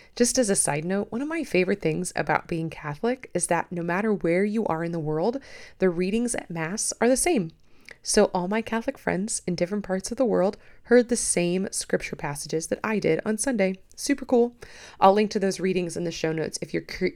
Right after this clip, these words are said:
curious what they were. So far, I have tackled some heavier and more thought-provoking topics on the podcast.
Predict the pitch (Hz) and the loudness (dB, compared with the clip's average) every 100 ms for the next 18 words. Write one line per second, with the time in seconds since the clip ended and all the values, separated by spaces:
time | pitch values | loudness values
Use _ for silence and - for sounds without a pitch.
0 | - 247 240 190 - 160 151 151 - - | 0 4 6 6 2 -2 0 0 0 -4
1 | - - - - - - - - _ - | -12 -20 -20 -20 -20 -20 -20 -20 _ -20
2 | - - - - - - - - 330 381 | -16 -14 -16 -18 -20 -20 -2 4 6 6
3 | 240 220 226 - - 185 190 202 190 175 | 4 6 4 0 0 4 4 4 2 0
4 | - 175 151 151 165 - 165 165 - 175 | -4 -4 -4 -2 -2 0 -2 -4 -6 -4
5 | 165 170 175 175 165 160 165 156 160 - | -2 0 2 2 0 0 -2 -4 -2 0
6 | 247 - 214 214 214 208 202 190 202 196 | 0 2 0 0 -2 -4 -4 -6 -4 -6
7 | - - 175 180 - 170 165 170 160 160 | -6 -4 -4 -4 -4 -4 -4 -6 -6 -6
8 | - | -8